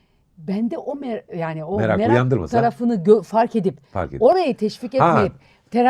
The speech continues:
Speaker 2: Ha.
Speaker 1: teşvik edip ben mesela bir insan lisans, şey, üniversiteye daha gitmiyorsun, bilimi bilmiyorsun ama bir insan teoremleri bunlar yarattıysa, yapabildiyse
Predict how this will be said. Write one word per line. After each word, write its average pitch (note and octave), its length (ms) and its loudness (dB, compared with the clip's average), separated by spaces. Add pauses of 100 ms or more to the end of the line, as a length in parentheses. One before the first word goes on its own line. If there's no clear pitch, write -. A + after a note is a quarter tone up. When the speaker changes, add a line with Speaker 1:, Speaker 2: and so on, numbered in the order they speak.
Speaker 2:
Ha. - 60 -20
Speaker 1:
teşvik A#3 320 -4
edip G3 180 -4 (580)
ben C4 160 0
mesela B3 240 -8 (340)
bir D#4+ 160 -10
insan A#3 400 -6 (580)
lisans, B3 580 -8
şey, - 240 -6
üniversiteye A#3 920 -4
daha G3+ 180 0
gitmiyorsun, G#3 560 -10
bilimi G#3 300 -6
bilmiyorsun F3+ 580 -8 (380)
ama B3 320 -6 (460)
bir C4 240 -8
insan A3+ 420 -8 (240)
teoremleri E4 800 -4
bunlar D#4+ 280 -6
yarattıysa, C4+ 760 -6
yapabildiyse G#3+ 760 -6